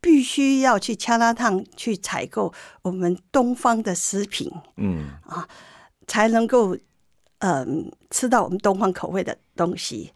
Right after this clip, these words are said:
Speaker 2: 对。
Speaker 1: 所以每个礼拜天的时候，我就会带着小孩子到 Chinatown，到 Chinatown，就唐人街去。唐人街那时候呢，就是，哎，有很，是这样子的形式，一，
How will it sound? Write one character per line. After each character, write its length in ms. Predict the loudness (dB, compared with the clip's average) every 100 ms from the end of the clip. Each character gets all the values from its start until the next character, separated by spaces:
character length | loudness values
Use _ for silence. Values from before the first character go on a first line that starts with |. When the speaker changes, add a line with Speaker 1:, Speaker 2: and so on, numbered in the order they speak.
| -4
Speaker 2:
对。 200 | -4 -2
Speaker 1:
所 140 | 0
以 120 | 2 2
每 220 | 2 2
个 140 | 2
礼 140 | 0 0
拜 260 | 2 0
天 320 | -2 2 2
的 100 | 4
时 160 | -2 -2
候， 320 | 2 2 0 -10 -20 -20 -2
我 120 | 0
就 140 | 4
会 160 | 2 2
带 260 | 0 0
着 100 | 2
小 220 | 0 0 -2
孩 240 | 0 -2
子 240 | -2 -8 -12 _
到 140 | -2
Chinatown， 560 | 0 0 0 0 -2 -4 -8 -12
到 80 |
Chinatown， 880 | -2 0 2 0 0 0 0 0 -6
就 120 | -6
唐 280 | -2 0 0
人 180 | 0 -4
街 240 | -2 -2
去。 360 | -2 -2 -4 -4 _ -20 -20 -20 -10
唐 200 | 2 4
人 140 | 6 6
街 160 | 6
那 180 | 6 4
时 180 | 2 0
候 240 | 4 4
呢， 320 | 6 2 0 -8 -20 -20 -20 -20 -20 _
就 140 | -2
是， 380 | -2 2 0 0 _ -20 _ -8 -8 -10
哎， 140 | -12 -12 _ _ -4
有 140 | -2
很， 480 | -2 -2 -2 -2 -4
是 200 | 0 2
这 100 | 4
样 160 | 2
子 100 | 2
的 80 | -2
形 180 | -4 -4
式， 140 | -4 -6
一， 140 | -8